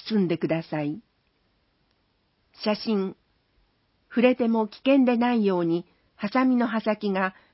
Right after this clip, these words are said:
紙で覆われた状態です。写真終わり。粗大ゴミ。五十センチメートル以上、二点五メートル以下、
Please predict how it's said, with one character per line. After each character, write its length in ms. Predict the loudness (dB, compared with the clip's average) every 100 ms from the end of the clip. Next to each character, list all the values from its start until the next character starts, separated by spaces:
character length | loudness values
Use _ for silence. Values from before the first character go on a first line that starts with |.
| -6
紙 260 | 2 4 6
で 160 | 4
覆 160 | 4 4
わ 140 | 2
れ 100 | 0
た 180 | 0 0
状 220 | 2 0
態 240 | 0 -2 0
で 140 | -4
す。 60 | -6 -20 _ _ _ _ _ _ _ _ -8
写 100 | -6
真 320 | -2 -2 -2 -2
終 200 | 0 2
わ 80 | 0
り。 220 | -4 -8 _ _ _ _ _ _ _ _ _ _ _ _ _ _ _ _ _ -4
粗 180 | 0
大 240 | 2 2 2
ゴ 140 | 2
ミ。 240 | 2 -2 -6 _ _ _ _ _ _ 0
五 120 | 2
十 140 | 2 -2
セ 120 | 0 0
ン 80 |
チ 120 | 0 0
メ 180 | 0
ー 60 | 0
ト 120 | 0
ル 120 | 0
以 140 | 0 0
上、 460 | 0 2 0 -4 _ _ _ _ _
二 260 | 2 4 4
点 240 | 0 0
五 120 | 0
メ 200 | 2 2
ー 40 | 0
ト 140 | 0
ル 120 | 2
以 120 | 0 -2
下、 340 | -6 -6